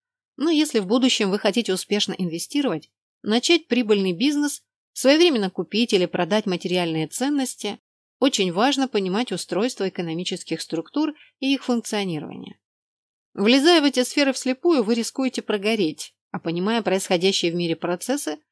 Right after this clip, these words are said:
сможете делать правильные прогнозы, соответственно, успешно вкладывать свои средства в инвестиционные идеи и в свой собственный бизнес.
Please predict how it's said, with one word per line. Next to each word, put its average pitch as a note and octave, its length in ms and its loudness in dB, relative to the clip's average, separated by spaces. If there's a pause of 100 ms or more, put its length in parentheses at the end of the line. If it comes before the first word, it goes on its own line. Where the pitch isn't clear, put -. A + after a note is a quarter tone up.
(220)
сможете D4+ 500 0
делать A#3 340 2
правильные G3 520 0
прогнозы, G3 580 -2 (240)
соответственно, C#4 840 -2
успешно C#4 480 -2
вкладывать E3+ 500 0
свои E3 180 -2
средства C#4+ 520 -4 (280)
в G#3+ 160 0
инвестиционные G#3+ 960 2
идеи F#3 320 4
и F#3+ 160 0
в - 60 -4
свой C#4 320 -2
собственный F3 580 -6
бизнес. D3 540 -6